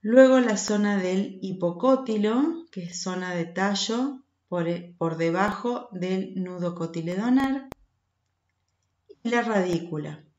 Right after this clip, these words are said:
Recuerden que cada vez que hablemos radícula, el extremo toma el nombre de ápice radical y que es por donde crece.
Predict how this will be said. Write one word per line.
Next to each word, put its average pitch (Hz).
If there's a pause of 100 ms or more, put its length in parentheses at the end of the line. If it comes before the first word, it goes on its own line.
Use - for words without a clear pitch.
(100)
Recuerden 196
que 190
cada 170
vez 180
que 185
hablemos 196
radícula, 254 (160)
el 254
extremo 220
toma 202
el 208
nombre 196
de 180
ápice 185
radical 233
y 196
que 185
es 185
por 175
donde 165
crece. 160